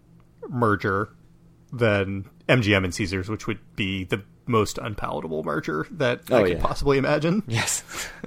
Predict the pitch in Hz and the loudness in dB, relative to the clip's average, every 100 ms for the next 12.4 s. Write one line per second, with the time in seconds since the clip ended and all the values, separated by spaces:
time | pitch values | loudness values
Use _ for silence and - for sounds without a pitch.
0 | - - - - 160 196 - - - - | -8 2 4 4 -2 -8 -12 -14 -16 -20
1 | - - 101 98 95 123 107 113 107 101 | -4 2 4 4 4 2 2 6 6 6
2 | 98 95 98 101 113 - - - - - | 4 2 2 0 -2 -6 -12 -14 -16 -20
3 | - - - - 139 117 156 147 151 143 | -20 -20 -4 10 12 12 12 12 12 10
4 | 101 143 - 156 135 131 117 104 104 92 | 10 8 8 10 10 10 6 4 2 4
5 | 95 92 95 107 82 95 92 110 101 95 | 4 4 2 0 0 -2 -2 -4 -4 -4
6 | 92 - 101 90 90 90 95 98 90 85 | -2 0 2 2 0 -2 -2 0 0 0
7 | 85 104 110 101 98 101 101 101 101 90 | 2 4 4 2 -2 0 0 0 -4 -6
8 | - - - 135 123 - 113 107 104 101 | -12 -12 4 6 6 6 2 4 4 2
9 | 95 95 98 107 101 98 101 - 95 92 | 0 -4 -4 -2 -2 -2 -4 -4 -2 0
10 | 92 87 - 135 117 110 101 113 90 95 | -2 4 6 6 6 2 2 -2 -4 -6
11 | 82 92 - 85 85 - - - - - | -6 -6 -4 -4 -6 -8 -8 -8 -8 -8
12 | 92 - - | -6 -6 -6